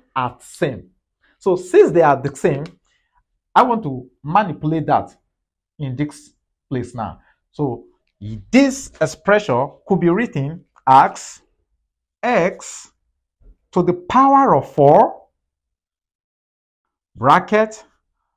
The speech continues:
or to the power of x, which is x to the power of four here.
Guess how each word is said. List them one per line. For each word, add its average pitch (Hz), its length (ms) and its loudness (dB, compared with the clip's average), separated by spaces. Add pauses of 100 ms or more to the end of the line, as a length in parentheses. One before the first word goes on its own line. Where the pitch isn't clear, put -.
(300)
or - 220 4
to 151 100 -2
the 139 100 -4
power 175 440 6
of 120 200 -4
x, - 380 -6
which 143 180 -10
is 117 220 -12 (100)
x 160 560 -6
to 117 100 -10
the 107 100 -12
power 123 500 -2
of - 160 -14 (400)
four 113 180 -6
here. 101 300 -10